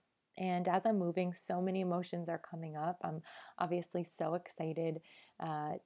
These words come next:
to move into, uh, a new apartment. I'm moving in with my boyfriend, uh,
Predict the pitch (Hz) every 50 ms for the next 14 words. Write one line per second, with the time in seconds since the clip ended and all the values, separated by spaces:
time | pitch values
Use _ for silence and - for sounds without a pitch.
0 | - - - 170 165 160 156 156 156 165 190 240 262 262 254 254 247 247 240 226
1 | 208 - - 196 185 175 175 175 175 175 170 - - - 170 165 165 165 165 165
2 | 160 160 - - - 160 151 147 147 - - - 165 165 185 202 190 196 - -
3 | - 175 170 - 190 180 170 165 165 - - - 160 156 156 156 160 165 160 165
4 | 165 160 156 156 147 - - 151 147 143 - - 226 226 220 220 - 202 196 190
5 | 185 185 180 175 - - - - 156 151